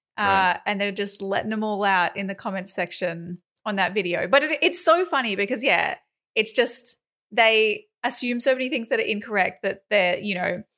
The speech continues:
Speaker 2: that both of us were, like, uncritical yes voters, that the podcast was like, yes, you know, the yes campaign and anyone who,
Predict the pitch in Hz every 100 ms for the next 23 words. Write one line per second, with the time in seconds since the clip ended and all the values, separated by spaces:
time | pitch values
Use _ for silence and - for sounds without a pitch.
0 | _ 202 214 202 - 220 254 220 208 196
1 | - 214 196 190 - 190 196 202 214 202
2 | 208 196 196 202 - 196 190 190 202 -
3 | 196 208 190 - 185 185 - 202 190 202
4 | 185 196 196 - _ _ _ - 196 202
5 | 190 - - - - _ _ 233 185 175
6 | 202 214 208 220 - 202 202 208 190 185
7 | 185 185 190 214 185 175